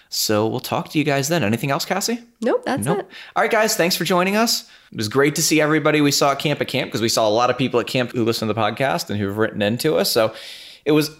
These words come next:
Speaker 1: awesome meeting you guys in person. Anybody else who's out at other events that we're, we're teaching at, come see us. We're, I know we're at Apex, uh, in Colorado later this year in, like, September. Wow, I'm gonna be traveling a lot. Holy hell.
Speaker 2: <laughs>
Speaker 1: Uh, at Apex,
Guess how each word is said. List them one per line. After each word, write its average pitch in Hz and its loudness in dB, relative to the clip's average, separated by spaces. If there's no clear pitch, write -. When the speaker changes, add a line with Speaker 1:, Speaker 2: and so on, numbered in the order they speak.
Speaker 1:
awesome 220 4
meeting 208 2
you 202 2
guys 202 2
in 175 -4
person. 208 2
Anybody 196 2
else 202 2
who's 190 0
out 170 2
at 190 2
other 190 4
events 180 0
that 165 0
we're, 160 4
we're 151 -2
teaching 185 0
at, 190 -2
come 156 2
see 160 2
us. 185 2
We're, 135 6
I 127 4
know 135 4
we're 135 6
at - -6
Apex, - -2
uh, 120 0
in 113 0
Colorado 135 4
later 123 6
this 110 0
year 143 0
in, 135 0
like, 113 0
September. 135 -4
Wow, 92 -2
I'm 82 -2
gonna 196 0
be - -6
traveling 92 -4
a 87 -12
lot. 90 -4
Holy 104 -6
hell. 98 -2
Speaker 2:
<laughs> - 0
Speaker 1:
Uh, 110 2
at 117 -2
Apex, 143 -2